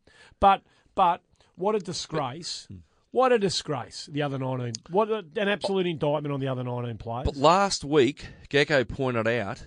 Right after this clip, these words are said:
Speaker 2: that we had nine players who had one tackle or less.
Speaker 1: Well,
Speaker 2: Last week as
Speaker 1: well,
Speaker 2: well.
Speaker 1: the penny didn't drop, mate.
Speaker 2: So, that's right.
Speaker 1: The penny didn't
Speaker 2: That's
Speaker 1: drop.
Speaker 2: exactly right.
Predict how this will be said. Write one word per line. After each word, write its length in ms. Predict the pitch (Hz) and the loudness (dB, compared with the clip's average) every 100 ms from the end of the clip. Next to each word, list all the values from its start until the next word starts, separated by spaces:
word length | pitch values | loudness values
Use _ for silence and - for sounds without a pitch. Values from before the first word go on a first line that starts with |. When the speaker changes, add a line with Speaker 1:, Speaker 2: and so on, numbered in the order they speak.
| - _ _ - | -20 _ _ -8
Speaker 2:
that 100 | 110 | -2
we 140 | 131 | 2
had 120 | 123 117 | 2 0
nine 440 | 131 143 165 156 | 2 4 4 2
players 540 | - 139 123 107 127 127 | -2 2 2 2 -2 -4
who 80 | |
had 220 | 113 113 101 | -2 -2 -2
one 280 | 120 131 131 | -2 -2 -2
tackle 340 | 123 113 120 | -4 -4 -4
or 160 | 107 98 | -6 -4
less. 440 | 110 98 - - - _ _ _ _ _ _ _ _ _ _ - _ _ - | -6 -6 -10 -12 -18 _ _ _ _ _ _ _ _ _ _ -20 _ _ 0
Speaker 1:
Well, 80 | 151 | 4
Speaker 2:
Last 180 | 160 156 | 4 4
week 120 | 156 | 2
as 40 | 151 | 4
Speaker 1:
well, 100 | 175 | 4
Speaker 2:
well. 100 | 127 | 6
Speaker 1:
the 40 | 196 | 4
penny 200 | 208 180 | 2 0
didn't 180 | 143 | -4
drop, 220 | 127 143 139 | -2 -2 -4
mate. 200 | 117 107 _ _ - | -10 -12 _ _ -16
Speaker 2:
So, 240 | - 139 - _ _ _ _ | -2 0 0 _ _ _ _
that's 220 | 104 92 101 | -8 -6 -6
right. 120 | 101 | -6
Speaker 1:
The 60 | 139 | -4
penny 260 | 170 147 | -2 -2
didn't 200 | 120 110 | -4 -6
Speaker 2:
That's 140 | 101 110 | -6 -6
Speaker 1:
drop. 40 | |
Speaker 2:
exactly 360 | 95 101 - 92 | -6 -8 -6 -8
right. 260 | 98 95 | -6 -8